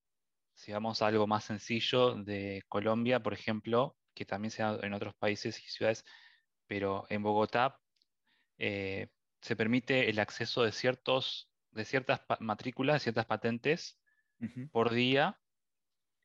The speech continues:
Speaker 1: y se va repitiendo. Por ejemplo, no sé, tu patente puede entrar tres veces por semana a lo que sería el centro de la ciudad, ¿no?
Speaker 2: Claro.
Speaker 1: Y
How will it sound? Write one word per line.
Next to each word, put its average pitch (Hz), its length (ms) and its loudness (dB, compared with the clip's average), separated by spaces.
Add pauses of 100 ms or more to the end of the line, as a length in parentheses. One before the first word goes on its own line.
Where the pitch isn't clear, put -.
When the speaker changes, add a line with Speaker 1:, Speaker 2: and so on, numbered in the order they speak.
Speaker 1:
y 104 180 -6
se - 120 -4
va 110 120 4
repitiendo. 110 440 2
Por 95 100 -8
ejemplo, 101 640 2
no 98 80 -8
sé, 95 280 -8 (380)
tu 110 460 -2
patente 110 420 2
puede 104 220 2
entrar 101 340 -2
tres 101 200 -2
veces 104 240 -10
por 95 180 -8
semana 101 600 -2 (480)
a 101 60 -4
lo 95 120 0
que 98 100 -2
sería 98 280 2
el 98 60 2
centro 104 320 -2
de 98 60 2
la 95 60 0
ciudad, 95 380 -6 (600)
¿no? 107 260 -4
Speaker 2:
Claro. - 180 -10 (960)
Speaker 1:
Y 117 400 2